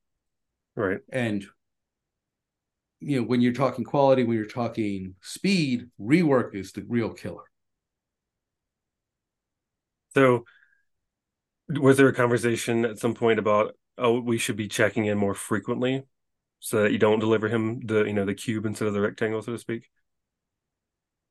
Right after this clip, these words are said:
Speaker 2: No. In retrospect, we should have, but I was much younger. And like I said, I did, I don't think he was a very good manager. Well,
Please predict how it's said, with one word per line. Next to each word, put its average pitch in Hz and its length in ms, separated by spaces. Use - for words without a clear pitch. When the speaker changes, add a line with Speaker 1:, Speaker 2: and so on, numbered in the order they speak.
Speaker 2:
No. 143 380
In 127 120
retrospect, 185 500
we 147 60
should 214 260
have, 110 260
but 127 100
I 135 160
was 127 560
much 123 240
younger. 110 540
And 98 360
like 101 100
I 95 40
said, 101 180
I 104 100
did, 104 280
I 113 80
don't 104 140
think 98 120
he 107 80
was 98 120
a 98 40
very 95 260
good 92 160
manager. 87 480
Well, - 300